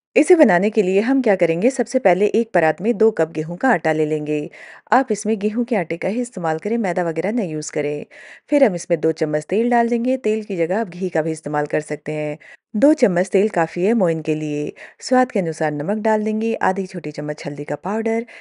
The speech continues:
एक छोटी चम्मच लाल मिर्च का पाउडर डाल दें, आधी छोटी चम्मच धनिया पाउडर, आधी छोटी चम्मच जीरा पाउडर, आधी छोटी चम्मच गरम मसाला पाउडर, आधी छोटी चम्मच हींग डालें। हींग से इसमें बहुत अच्छा स्वाद आता है। एक छोटी चम्मच जीरा डाल देंगे और कसूरी मेथी डाल देंगे।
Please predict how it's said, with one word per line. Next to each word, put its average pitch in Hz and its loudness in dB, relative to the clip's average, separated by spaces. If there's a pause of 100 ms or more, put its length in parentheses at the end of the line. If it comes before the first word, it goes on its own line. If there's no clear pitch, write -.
(220)
एक 254 4
छोटी 160 -4
चम्मच 143 -6
लाल 151 0
मिर्च 220 -4
का 226 -2
पाउडर 220 0
डाल 226 2
दें, 262 0 (440)
आधी 277 4
छोटी 202 -2
चम्मच 151 -4
धनिया 170 -4
पाउडर, 220 0 (100)
आधी 214 0
छोटी 185 -4
चम्मच 143 -10
जीरा 208 -2
पाउडर, 226 2
आधी 220 0
छोटी 180 -6
चम्मच 160 -6
गरम 165 0
मसाला 156 -2
पाउडर, 151 -4 (520)
आधी 240 6
छोटी 180 -6
चम्मच 156 -6
हींग 226 -2
डालें। 226 4
हींग 226 0
से 180 -2
इसमें 208 -6
बहुत 175 0
अच्छा 156 0
स्वाद 151 -2
आता 147 -2
है। - -4 (580)
एक 262 2
छोटी 226 0
चम्मच 180 -2
जीरा 175 0
डाल 247 4
देंगे 262 4
और 247 0
कसूरी 214 0
मेथी 165 -4
डाल 151 0
देंगे। 156 -4